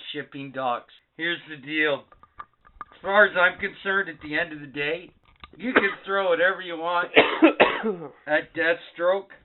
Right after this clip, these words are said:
The bottom line is, for me, when it comes right down to it, is he use, he has, he can use up to ninety percent of his brain capacity. He can figure out your move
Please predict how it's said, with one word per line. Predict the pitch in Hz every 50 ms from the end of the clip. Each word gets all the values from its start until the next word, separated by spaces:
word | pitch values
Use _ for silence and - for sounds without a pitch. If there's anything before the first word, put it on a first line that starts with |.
| _ _ _ _ -
The | 170 170 147
bottom | 156 190 196 196 196 202 208 196 202
line | 202 196 190 190 185 170 170
is, | 180 190 214 226 226 - - _ _ _ _
for | - 180 180 175
me, | 180 190 220 226 226 214 - _ _ _ _ _ _
when | 147 156
it | 170 151 -
comes | - 185 185 185 180 147 180
right | 190 190 185 151 139
down | 175 180 180 185 180 - -
to | 196 208 202
it, | 202 180 - _ _ _ _ _ _
is | 143 156 156 147 - -
he | 165 190 202 165 151 135 175
use, | 202 202 196 170 147
he | 156 160 170 185 185 185
has, | 180 185 175 - - _ -
he | 160 185 202 -
can | - 185 175 180
use | 185 185 180 147 170 175
up | 175 175 -
to | - 151
ninety | 151 151 156 165 160 151
percent | 147 - 156 147 - - 165 160 156 160
of | 156 139
his | 143 135 135 _ _
brain | - 147 147 151 151 147
capacity. | - - _ 143 147 147 139 143 - - 156 151 165 165 156 151 _ _ _ _
He | - 165 180 165 -
can | 180 170 151 151 -
figure | - 180 170 151 143 160 165
out | 165 170 165 151
your | 156 151 147
move | 147 151 156 156 151